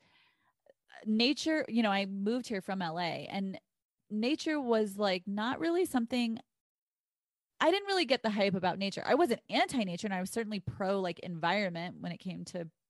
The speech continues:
politics. And I understood why having nature was important for, like, our survival as a species, but being in nature never super appealed to me until I moved out here.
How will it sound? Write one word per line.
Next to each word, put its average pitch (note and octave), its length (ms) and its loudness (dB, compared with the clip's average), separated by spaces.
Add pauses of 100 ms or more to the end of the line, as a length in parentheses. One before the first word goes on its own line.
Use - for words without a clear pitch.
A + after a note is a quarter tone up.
politics. A#3+ 640 0
And F#3 100 -4
I F3 100 -2
understood F3+ 580 -4
why E3+ 440 -4 (500)
having G3 300 -4
nature F#3 260 -4
was F3 120 -4
important E3+ 420 -8
for, F3 100 -4
like, E3+ 280 -4
our F3 160 -4
survival F3 460 -2
as E3 100 -2
a E3+ 60 -6
species, A3+ 460 -4
but F3 260 -2
being E4 320 4
in A3 180 0
nature F3+ 560 0 (600)
never A3+ 380 10
super F#3 460 -2
appealed F#3+ 380 -2
to C4 100 -2
me C4+ 260 0
until G#3+ 260 -2
I F#3+ 100 -2
moved G3 340 -2
out F#3 180 0
here. F#3+ 380 0